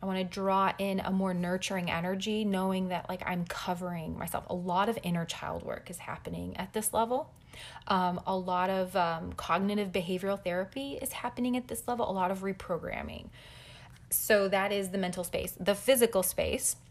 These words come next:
okay, and you can call this the fitness area, but this is the physical body. I want to achieve and I want to cultivate. So some things, yeah, I wanna hang a medal on it. I wanna achieve something. Something I really want to achieve is just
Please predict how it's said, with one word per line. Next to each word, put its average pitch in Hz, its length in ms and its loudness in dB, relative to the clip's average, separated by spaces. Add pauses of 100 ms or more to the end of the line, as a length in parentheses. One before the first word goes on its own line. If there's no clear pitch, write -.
(380)
okay, 202 320 6
and 190 140 4
you 190 80 -2
can 202 100 0
call 190 180 6
this 190 160 0
the 196 120 0
fitness - 360 0
area, 170 400 0
but 180 100 -4
this 208 200 2
is 247 180 2 (100)
the 202 80 2
physical 233 540 6
body. - 440 2 (220)
I 202 80 6
want 208 280 6
to 196 160 -2
achieve 208 760 0 (520)
and 196 100 4
I 190 60 8
want 190 200 6
to 190 100 2
cultivate. - 800 -4 (580)
So 214 140 4
some 269 240 8
things, 370 300 4
yeah, 320 300 8
I 233 100 4
wanna 277 200 8
hang 254 220 4
a - 20 6
medal 226 300 6
on 156 160 2
it. - 140 -4 (100)
I 226 60 6
wanna 262 240 6
achieve 220 460 2
something. - 560 -2
Something 269 360 2
I 403 60 0
really 233 420 4
want 220 240 4
to - 120 2
achieve 190 460 2
is 190 140 0
just - 320 -4